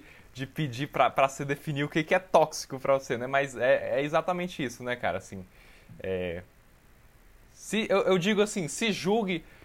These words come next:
na medida do saudável, mas porque se, se você não tem esse espírito ainda de, de ser um pouco mais duro consigo mesmo, pode ser que você odeie a música, né, cara?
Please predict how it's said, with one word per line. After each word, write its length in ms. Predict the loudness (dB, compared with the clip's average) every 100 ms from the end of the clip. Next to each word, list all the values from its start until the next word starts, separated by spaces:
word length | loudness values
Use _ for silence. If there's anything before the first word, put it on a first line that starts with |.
| -20 -4
na 140 | -2
medida 400 | 0 -2 -2 0
do 100 | 0
saudável, 680 | 0 2 4 4 4 2 -2
mas 260 | 0 -2 -2
porque 760 | -10 -6 0 2 2 -2 -6 -8
se, 500 | -10 -8 -6 -8 -10
se 220 | -8 -4
você 260 | -2 -2 -2
não 160 | -4
tem 280 | -2 -2 -2
esse 180 | -4 -6
espírito 760 | -10 -6 -6 -6 -6 -2 0 0
ainda 640 | -2 -2 -2 -4 0 0 -2 -18 -20 -20 -18
de, 680 | -12 -6 -4 -2 -4 -6 -10 -16 -20 -20
de 140 | -12 -8
ser 140 | -4
um 80 | -4
pouco 280 | -2 -4 0
mais 380 | 2 2 -2 -6
duro 300 | -2 -2 -4
consigo 400 | -8 -12 -8 -6
mesmo, 400 | -4 -4 -6 -12 -20 -8
pode 180 | -6 -6
ser 120 | -10
que 80 | -8
você 220 | -8 -8 -8
odeie 320 | -6 -2 0 0
a 80 |
música, 460 | -2 -4 -4 -8 -8
né, 140 | -8
cara? 260 | -8 -10